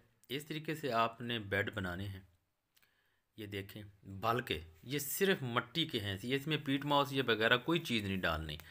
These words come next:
आपने बल लेनी है, खुश्क बल हो जितनी हो सी।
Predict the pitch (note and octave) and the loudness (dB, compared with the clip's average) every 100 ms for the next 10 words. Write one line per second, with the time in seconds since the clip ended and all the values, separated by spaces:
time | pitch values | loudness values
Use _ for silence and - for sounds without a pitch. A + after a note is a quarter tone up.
0 | - - - - A#2 C3 C#3+ G2+ F#2+ A2 | -16 -16 -18 -4 -2 -2 -4 -4 -2 -2
1 | C3+ B2 B2+ A#2 - F3 - G2+ F#2 G2 | 0 0 0 -4 2 2 2 -2 0 0
2 | G2+ G2+ G2 G#2 F#2+ E2+ E2 E2 | 0 -2 -4 -6 -6 -6 -8 -12